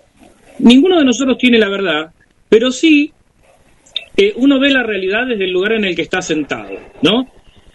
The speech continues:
Eh, yo diría que, por ejemplo, si uno lee el Sermón de la Montaña,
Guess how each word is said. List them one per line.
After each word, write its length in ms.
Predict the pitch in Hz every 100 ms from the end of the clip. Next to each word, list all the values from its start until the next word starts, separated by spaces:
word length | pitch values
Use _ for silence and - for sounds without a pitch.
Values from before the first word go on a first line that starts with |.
| - - -
Eh, 540 | 208 208 208 202 202 190
yo 160 | 180 330
diría 240 | 330 330
que, 260 | 254 269 262 -
por 140 | 220
ejemplo, 320 | 208 277 220
si 100 | 202
uno 140 | 262 262
lee 300 | 254 254 240
el 160 | 185 185
Sermón 380 | - 175 220 247
de 80 | 220
la 100 | 196
Montaña, 760 | 202 208 254 175 175 196 220